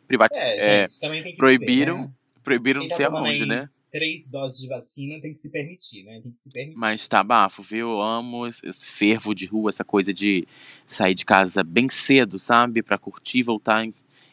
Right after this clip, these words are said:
Speaker 1: voltar
Speaker 2: Voltar
Speaker 1: pra
Speaker 2: bem tarde, né?
Speaker 1: Voltar bem tarde ou talvez nem voltar pra casa.
Speaker 2: <laughs>
Speaker 1: Sabe? Eu
Speaker 2: Hum.
Speaker 1: acho de-, deliciosa, eu adoro.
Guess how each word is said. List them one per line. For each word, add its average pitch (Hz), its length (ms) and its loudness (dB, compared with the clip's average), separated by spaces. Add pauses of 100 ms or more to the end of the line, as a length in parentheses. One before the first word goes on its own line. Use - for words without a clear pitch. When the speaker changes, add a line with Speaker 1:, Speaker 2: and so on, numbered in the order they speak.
Speaker 1:
voltar 120 680 4
Speaker 2:
Voltar 139 280 -6
Speaker 1:
pra 135 100 -2
Speaker 2:
bem 165 80 -6
tarde, 123 440 -6
né? 107 100 -12
Speaker 1:
Voltar 135 200 0
bem 156 140 -2
tarde 156 380 0
ou 165 80 -4
talvez 165 240 -4
nem 170 140 -6
voltar 214 340 -2
pra - 140 -6
casa. 92 520 -6 (300)
Speaker 2:
<laughs> - 880 -6
Speaker 1:
Sabe? 147 400 -2
Eu 131 100 -2
Speaker 2:
Hum. 127 60 -2
Speaker 1:
acho 127 240 -8
de-, 110 320 -8 (300)
deliciosa, 123 720 0
eu - 20 -2
adoro. 101 320 -2